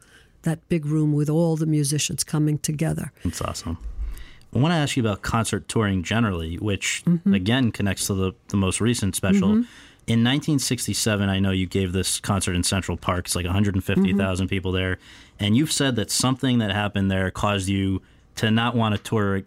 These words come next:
Speaker 2: basically, for the next twenty-seven years. What
Speaker 1: Right.
Speaker 2: was that?
Speaker 1: I forgot the lyrics to one of my songs.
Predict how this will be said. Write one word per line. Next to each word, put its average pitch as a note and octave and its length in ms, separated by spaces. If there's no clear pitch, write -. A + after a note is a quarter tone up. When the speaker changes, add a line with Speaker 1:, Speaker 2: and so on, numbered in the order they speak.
Speaker 2:
basically, G2 460
for F#2+ 160
the G2 120
next G2 220
twenty-seven F#2 600
years. F2 380
What F#3+ 140
Speaker 1:
Right. F3+ 100
Speaker 2:
was D#3 220
that? - 220
Speaker 1:
I G3 100
forgot A3 480
the G3+ 100
lyrics F#3+ 600
to F3+ 280
one E3+ 240
of E3+ 80
my D#3 140
songs. D3+ 720